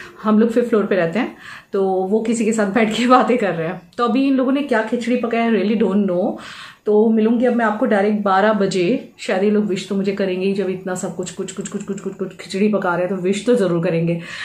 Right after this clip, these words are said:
तो वो भी आपको शो करूंगी। और उसके बाद कल का पूरा दिन, तो मैंने कहा, "चलो यहाँ से video start करते हैं। रात के बारह बजे वाला धमाल जो भी होगा, ये फिर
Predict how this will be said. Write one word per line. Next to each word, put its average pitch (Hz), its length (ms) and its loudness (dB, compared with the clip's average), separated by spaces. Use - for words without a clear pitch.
तो 269 100 4
वो 269 280 6
भी 247 260 4
आपको 277 260 2
शो 269 200 4
करूंगी। 269 480 4
और 208 320 2
उसके 214 240 0
बाद 202 280 2
कल 262 160 2
का 311 120 2
पूरा 285 280 4
दिन, 262 280 2
तो 240 80 2
मैंने 214 200 2
कहा, 226 100 0
"चलो 226 200 2
यहाँ 226 380 2
से 311 100 0
video 269 240 2
start 254 300 2
करते 247 200 0
हैं। 247 100 2
रात 214 240 2
के 269 60 -2
बारह 220 300 2
बजे 233 200 4
वाला 240 180 6
धमाल 226 380 4
जो 226 140 2
भी 214 120 2
होगा, 214 200 4
ये 349 160 4
फिर 453 320 2